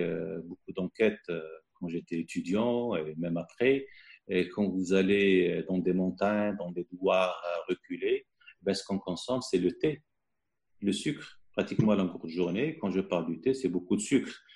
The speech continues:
Et, et, et, et donc, ça pèse énormément dans le budget de, de, de ces familles démunies. Donc, il était tout à fait normal de subventionner le sucre. Maintenant, même ces habitudes commencent à évoluer, mais plus encore, c'est que quand je donne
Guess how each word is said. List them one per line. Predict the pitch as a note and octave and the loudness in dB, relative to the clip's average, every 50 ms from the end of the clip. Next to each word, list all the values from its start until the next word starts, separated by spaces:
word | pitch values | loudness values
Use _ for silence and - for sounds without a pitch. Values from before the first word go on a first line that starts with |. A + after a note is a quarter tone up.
| - - - - _ | -20 -20 -20 -12 _
Et, | - G2 | -6 -4
et, | G2 - G2 G2 | -4 -2 -2 -2
et, | G2 G2+ G2 F#2+ F#2+ F#2 F#2 F#2+ F#2+ F#2 | 0 -2 -2 -2 2 2 2 2 2 2
et | F2+ | 0
donc, | F2 G2+ G2+ - | 0 0 -2 0
ça | - - F#2+ | -2 -2 -4
pèse | F#2+ - G2+ F2+ - - | 0 2 0 0 0 0
énormément | - F#2 F2+ E2+ E2+ E2 F2 G2+ C3 D3+ D3+ | -2 -2 0 0 0 -2 -2 -2 -2 -2 0
dans | A2+ G#2 G2 | 0 0 2
le | F#2 F2+ | 2 2
budget | F2 F2 F#2 F#2+ F#2 - - A#2 B2 A2+ | 2 2 0 -2 0 2 2 2 4 4
de, | G2 F#2 | 2 0
de, | E2+ F#2 F2+ | 0 -2 -2
de | E2+ F#2+ F#2+ | 0 0 -2
ces | - - F#2+ | -2 -2 -2
familles | F2+ - F2+ F2+ A2 A#2+ G#2 | -2 0 0 2 2 2 2
démunies. | F2+ F2+ F#2+ A2 B2 C#3+ B2+ G2 - - _ - - - - _ - | 2 2 4 4 4 4 4 2 0 -6 _ -20 -20 -20 -14 _ -8
Donc, | F#3+ - - | -8 -4 0
il | G2+ G2+ | 2 2
était | - - F#2 F2+ | 2 2 0 -2
tout | - - - - | -4 -4 -4 -2
à | A2 - | -2 0
fait | - F#2+ | 0 0
normal | F2+ F#2 E2+ E2+ A2 C#3 C#3 G#2+ | 0 0 -2 0 0 0 0 0
de | F#2 | -2
subventionner | F2 - - C#3 A2 F#2+ G2+ G2 F#2+ - - G2+ G#2 B2+ C#3+ | -2 0 0 0 2 2 0 -2 -2 -2 -2 0 2 2 2
le | B2 G#2 | 2 2
sucre. | G#2 - - C#3 - - - - - _ _ _ - _ _ | 0 0 0 0 0 -2 -4 -14 -20 _ _ _ -20 _ _
Maintenant, | - A2+ A2 A2+ - B2 | 2 2 2 4 4 2
même | A#2+ D3+ E3 | 4 4 2
ces | D#3+ - - - G#2+ | 2 2 2 2 4
habitudes | G#2+ G2 G#2 G#2+ G#2+ - A2+ G#2+ G2 - - _ _ | 4 4 4 4 2 2 2 2 2 0 -4 _ _
commencent | - A2 G2+ G2+ G2+ G2+ G2+ - | -2 -2 0 0 0 -2 -2 -2
à | F#2 E2+ | -2 -4
évoluer, | E2 E2+ E2+ E2+ E2+ F2+ G#2 C3+ F3 G#3+ D#3+ | -4 -4 -4 -4 -2 0 0 0 2 2 4
mais | B2+ A#2+ A#2 - - | 6 4 4 4 2
plus | - - - - | 2 2 2 2
encore, | G#2+ G2+ G#2 - F#3 G3+ F#3+ - - - - - - _ | 2 0 4 6 6 6 6 4 0 -6 -16 -20 -20 _
c'est | - - A2+ G#2+ G#2+ G#2+ | -6 -2 0 0 2 4
que | - A#2+ A2 G2+ G2 - - _ _ _ _ | 6 8 8 8 6 4 0 _ _ _ _
quand | - B2+ B2+ | 0 2 4
je | A2 A#2 C3 | 6 8 8
donne | B2 A2 C3+ C3+ C3 A#2 F#2+ - | 8 10 10 10 10 10 8 4